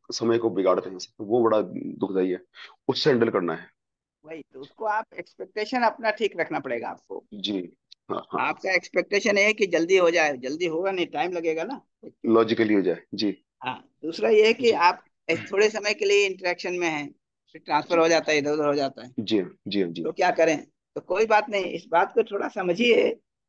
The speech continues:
Speaker 2: और इसको जितना भी आप समझने में समय लगा सकते हैं, और
Speaker 1: हम्म।
Speaker 2: जो भी लोगों के साथ आपका एक बार संबंध स्थापित हो जाए, वो तो हो ही जाता है, अगर आप ठीक
Speaker 1: जी
Speaker 2: से
Speaker 1: हाँ।
Speaker 2: जिएंगे।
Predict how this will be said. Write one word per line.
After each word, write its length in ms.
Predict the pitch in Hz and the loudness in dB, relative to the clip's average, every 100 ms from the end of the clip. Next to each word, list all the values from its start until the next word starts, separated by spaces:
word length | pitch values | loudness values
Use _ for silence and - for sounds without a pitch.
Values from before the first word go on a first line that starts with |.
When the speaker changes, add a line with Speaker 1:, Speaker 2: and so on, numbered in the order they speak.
| _ _ _ | _ _ _
Speaker 2:
और 340 | - - 233 247 - _ _ _ _ - | -4 2 2 2 -8 _ _ _ _ -12
इसको 400 | 170 - 233 240 - _ _ _ _ | -10 0 4 4 4 _ _ _ _
जितना 300 | 160 165 214 | -6 -2 2
भी 160 | 226 240 | 2 4
आप 300 | 202 226 - _ | 4 2 -2 _
समझने 500 | - 170 170 - 208 | -12 -10 -10 -12 -10
में 180 | - 233 208 _ | -6 -6 -8 _
समय 300 | - 156 190 | -8 -4 0
लगा 240 | 196 185 165 | 0 0 0
सकते 340 | 170 - 165 | -2 -4 -2
हैं, 340 | 156 165 180 - _ | 0 0 -2 -8 _
और 280 | 156 175 180 _ _ _ - | -2 -2 -2 _ _ _ -20
Speaker 1:
हम्म। 160 | 175 _ - | -20 _ 0
Speaker 2:
जो 120 | 160 | 2
भी 120 | 202 | 4
लोगों 280 | 190 180 185 | 4 2 0
के 120 | 190 | -4
साथ 280 | 175 170 180 | -4 -4 -2
आपका 300 | 170 - 180 | -4 -4 -4
एक 100 | 170 | -2
बार 100 | 175 | -4
संबंध 420 | 170 147 160 180 156 | -4 -4 -2 -4 -6
स्थापित 460 | - 160 185 170 | -6 -6 -6 -6
हो 100 | 160 | -4
जाए, 160 | 156 135 - _ _ _ _ 139 | -2 -4 -8 _ _ _ _ -16
वो 40 | |
तो 160 | 147 160 | -4 2
हो 80 | |
ही 80 | 196 | 2
जाता 320 | 208 180 170 | 4 0 2
है, 120 | 143 - _ _ | -2 -4 _ _
अगर 180 | 139 156 | -2 0
आप 160 | 160 - | 0 -2
ठीक 140 | 170 | -2
Speaker 1:
जी 80 | 190 | -2
Speaker 2:
से 20 | |
Speaker 1:
हाँ। 100 | 160 | -2
Speaker 2:
जिएंगे। 460 | 156 147 127 117 | 0 0 -2 -10